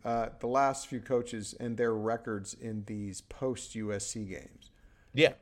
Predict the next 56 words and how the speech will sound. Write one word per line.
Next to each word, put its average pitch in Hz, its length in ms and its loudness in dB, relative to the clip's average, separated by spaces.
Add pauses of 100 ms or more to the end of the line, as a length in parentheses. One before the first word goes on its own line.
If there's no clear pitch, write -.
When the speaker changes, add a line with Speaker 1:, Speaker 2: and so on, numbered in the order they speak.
(240)
Speaker 1:
And 151 360 12
Chip - 220 10
Kelly 180 220 12
has 127 120 8
generally 139 340 10
had 120 180 8
his 113 140 2
team 120 180 0
prepared, 101 600 -2 (120)
uh, 120 60 0
you'd 107 260 0
say, 107 160 4
Speaker 2:
Yeah, 156 200 10
he, - 60 -10
Speaker 1:
compared 107 280 2
Speaker 2:
he, 147 60 6
Speaker 1:
to - 100 0
Speaker 2:
he 151 120 4
screws 180 360 4
their 156 120 10
heads 131 260 8
on 110 160 2
straight - 360 2
for - 120 -4
Speaker 1:
Yeah. 98 60 0
Speaker 2:
the 95 40 0
most 80 220 0
part, - 220 0 (120)
Speaker 1:
Yeah. 95 140 -6 (100)
Speaker 2:
um, 90 460 2 (160)
which 113 140 -2
is 110 80 -4
great. - 240 8 (120)
Speaker 1:
But, 160 180 10
man, 180 240 10
if 135 120 4
there 196 160 8
is 208 100 4
a 151 60 -4
game, 160 260 4
you 170 100 4
know, 175 180 8
it's - 260 4
so 233 200 10
often 175 560 6 (320)
in 123 320 2 (200)
<laughs> 104 340 -2
U 143 160 6
C 147 160 6
L 120 100 10
A 123 120 8
fandom 120 760 4
history 110 460 2
when 110 200 2
you 110 140 0
were 104 320 2